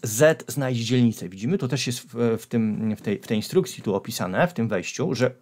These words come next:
U ustawia, to jest polecenie U, prawda? Jest, każde polecenie jest jednoznakowe. U, ustaw liczbę mieszkańców na jakąś tam wartość. M,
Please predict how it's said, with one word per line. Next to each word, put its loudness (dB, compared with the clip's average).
U 4
ustawia, 4
to -4
jest -4
polecenie 0
U, -6
prawda? 0
Jest, 0
każde 4
polecenie 0
jest -4
jednoznakowe. -2
U, 6
ustaw 6
liczbę 6
mieszkańców 0
na 4
jakąś 2
tam -2
wartość. -6
M, 4